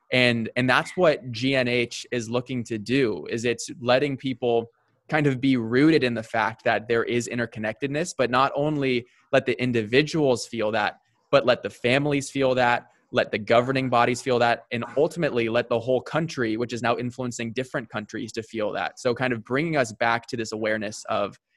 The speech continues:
interconnectedness. And, and I mean, you are the,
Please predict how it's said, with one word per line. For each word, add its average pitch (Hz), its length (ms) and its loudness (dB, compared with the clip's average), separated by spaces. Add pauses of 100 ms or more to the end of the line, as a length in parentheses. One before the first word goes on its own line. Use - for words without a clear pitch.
(280)
interconnectedness. 117 1080 -2 (540)
And, 135 240 4 (220)
and 123 260 0 (100)
I 127 80 2
mean, 120 260 0
you 135 260 6
are 117 440 4 (340)
the, 123 640 2